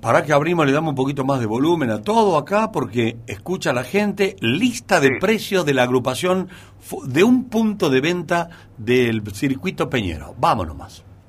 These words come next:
Speaker 2: Bueno, la gaseosa de litro y medio, trescientos pesos. La gaseosa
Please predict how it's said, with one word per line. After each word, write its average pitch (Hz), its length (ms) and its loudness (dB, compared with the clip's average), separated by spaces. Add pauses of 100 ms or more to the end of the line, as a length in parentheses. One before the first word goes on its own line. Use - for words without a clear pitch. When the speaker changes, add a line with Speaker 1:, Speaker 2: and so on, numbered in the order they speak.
(520)
Speaker 2:
Bueno, 85 300 -2 (160)
la 104 120 0
gaseosa 147 500 -2 (100)
de 147 80 -2
litro 147 280 -4
y - 20 -6
medio, 190 460 0 (240)
trescientos 123 680 -4
pesos. - 600 -8 (1160)
La 104 160 -2
gaseosa 135 540 -2